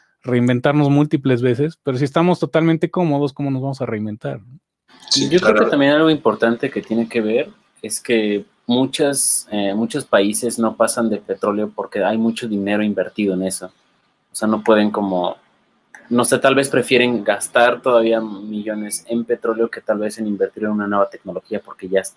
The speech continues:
Speaker 3: tal vez es algo que ya está invertido.
Speaker 1: Sí, exacto, ¿no? Aquí nos pregunta Saúl que en específico cinco G,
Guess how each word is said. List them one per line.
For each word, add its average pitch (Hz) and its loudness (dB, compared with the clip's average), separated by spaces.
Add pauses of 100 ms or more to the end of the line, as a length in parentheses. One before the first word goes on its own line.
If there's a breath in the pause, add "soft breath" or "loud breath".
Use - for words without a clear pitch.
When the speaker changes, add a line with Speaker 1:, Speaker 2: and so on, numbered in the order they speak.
Speaker 3:
tal 107 2
vez 104 -6
es - -12
algo 104 -2
que 98 0
ya 95 4
está 107 -2
invertido. 104 2 (1600 soft breath)
Speaker 1:
Sí, 190 0
exacto, 143 0
¿no? 175 -4
Aquí 139 -6
nos 151 0
pregunta 131 2
Saúl 139 2
que 135 2
en 120 -4
específico 131 -4
cinco 143 -2
G, 143 0